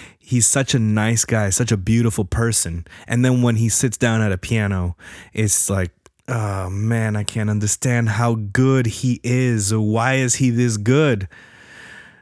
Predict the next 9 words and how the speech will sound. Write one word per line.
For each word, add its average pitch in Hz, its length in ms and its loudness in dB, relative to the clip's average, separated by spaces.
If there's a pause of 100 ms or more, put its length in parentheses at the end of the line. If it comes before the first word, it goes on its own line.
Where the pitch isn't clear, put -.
(280)
<sighs> 117 80 0 (640)
Go 139 180 4
check 120 280 2
him 107 100 0
out, 101 280 -2 (300)
uh, 98 240 -2
at 110 260 0 (140)
Alfred 120 420 0
Shepard 113 640 0